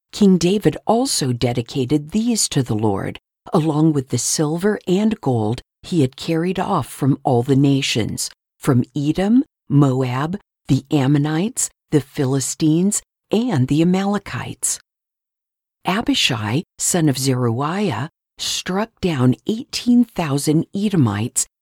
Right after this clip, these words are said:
in the Salt Valley. He put garrisons in Edom, and all the Edomites were subject to David.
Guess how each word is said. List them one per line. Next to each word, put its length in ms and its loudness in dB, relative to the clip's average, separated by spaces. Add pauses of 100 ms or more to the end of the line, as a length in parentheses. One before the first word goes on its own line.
(120)
in 140 8
the 80 0
Salt 420 -4
Valley. 640 -4 (500)
He 140 -4
put 300 -4
garrisons 800 0
in 280 4
Edom, 500 -2 (280)
and 240 4
all 220 2
the 180 -4 (100)
Edomites 760 -2
were 220 -2
subject 800 -4
to 120 0
David. 580 0